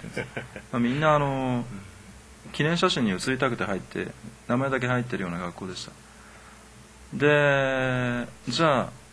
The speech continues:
Speaker 1: まあ、商業でやっていたようにはできなかったもんですから、じゃあ何から始めようかって言った時に、やる台本がないで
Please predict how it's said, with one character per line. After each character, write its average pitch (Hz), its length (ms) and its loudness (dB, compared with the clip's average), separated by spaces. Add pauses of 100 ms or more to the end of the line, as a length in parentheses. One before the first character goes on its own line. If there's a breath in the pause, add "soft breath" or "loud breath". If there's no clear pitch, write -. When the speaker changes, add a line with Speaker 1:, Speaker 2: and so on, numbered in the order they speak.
(640)
Speaker 1:
ま 143 80 2
あ、 131 40 0
商 156 300 4
業 123 120 4
で 110 80 2
や 107 60 4
っ 104 60 -2
て - 300 -2
い 131 60 0
た 139 100 2
よ 151 140 2
う - 40 0
に 120 80 2
は 92 60 2
で 95 120 2
き 104 80 -6
な 110 100 0
か 92 120 -4
っ - 20 -10 (240)
た 98 160 -2
も 104 160 -2
ん 98 140 -2
で 95 80 -6
す - 100 -8
か 95 140 -6
ら、 107 240 -4 (1000)
じ - 80 -4
ゃ 117 40 0
あ - 20 0
何 120 200 2
か 113 100 -2
ら 104 60 -4
始 107 220 -4
め 107 80 0
よ 104 80 -2
う 98 60 -6
か 117 120 -2
っ - 40 -4
て 123 40 -14 (100)
言 98 80 -2
っ - 20 -10
た 98 100 -4
時 98 240 -8
に、 113 220 -4 (680)
や 113 140 2
る 113 80 2
台 110 160 4
本 110 180 -2
が 101 120 -2
な 95 100 -4
い 85 60 -8
で - 40 -12